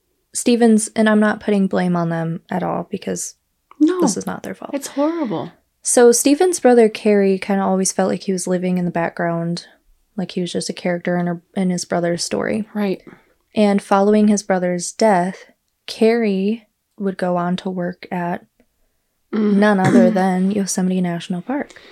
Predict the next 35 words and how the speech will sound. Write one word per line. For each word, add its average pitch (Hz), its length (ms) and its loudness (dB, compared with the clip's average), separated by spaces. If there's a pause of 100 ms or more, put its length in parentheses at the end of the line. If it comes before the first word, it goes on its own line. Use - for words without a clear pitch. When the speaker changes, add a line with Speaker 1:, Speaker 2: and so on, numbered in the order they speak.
(420)
Speaker 1:
the 208 100 -4
same 202 440 2
place 208 720 2
that 202 200 -2
his 196 220 0
Speaker 2:
Okay. 196 60 -10
Speaker 1:
brother's 185 440 0
abductor 196 500 -4
worked 170 460 -4 (340)
all 285 220 0
of 285 160 -2
those 226 260 -2
years 190 260 -2
before. - 460 -10
Speaker 2:
Circle - 800 -8
back 208 500 -8
yet 196 200 -6
again. 190 560 -6 (100)
Speaker 1:
Yeah. 202 240 -10 (640)
It's 220 200 -2
so, 311 240 6
that's 247 360 0
what 320 100 4
I, 220 60 -2 (220)
like, 208 440 0 (520)
Speaker 2:
It's 208 320 -6
Speaker 1:
it's 226 120 2
so 220 220 4
weird. 202 300 4
Everything 196 380 0
comes 190 280 0
full 190 200 -2
circle, 185 460 -2
Speaker 2:
Yeah. 185 200 0
Speaker 1:
but 175 260 -4